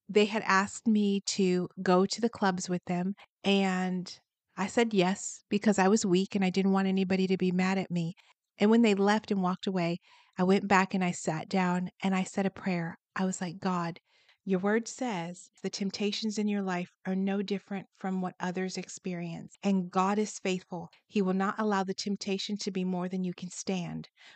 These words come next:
When you are tempted, he will show you a way out so that you can endure."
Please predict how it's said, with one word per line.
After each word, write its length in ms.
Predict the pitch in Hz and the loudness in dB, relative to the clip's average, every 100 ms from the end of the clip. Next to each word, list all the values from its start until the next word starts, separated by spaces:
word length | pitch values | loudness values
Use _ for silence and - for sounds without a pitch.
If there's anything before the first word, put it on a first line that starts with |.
| _ | _
When 320 | 170 170 202 | -2 2 4
you 160 | 226 247 | 4 4
are 100 | 262 | 2
tempted, 500 | 254 233 202 - 190 | 0 -4 -4 -6 -12
he 240 | - 214 | -6 -4
will 220 | 196 180 170 | -2 -2 -4
show 460 | - - 208 208 | -4 -2 0 0
you 380 | 226 214 214 214 | 0 -2 -4 -4
a 100 | 185 | -6
way 300 | 175 180 202 | -4 -4 -2
out 240 | 190 170 - - - - _ | -4 -6 -8 -16 -20 -20 _
so 160 | - 190 | -2 0
that 220 | 175 - | 0 -2
you 240 | 185 202 208 | 2 2 2
can 460 | - 202 190 185 | -2 0 0 0
endure." 720 | 190 190 180 180 165 135 151 | 0 0 2 2 2 0 -6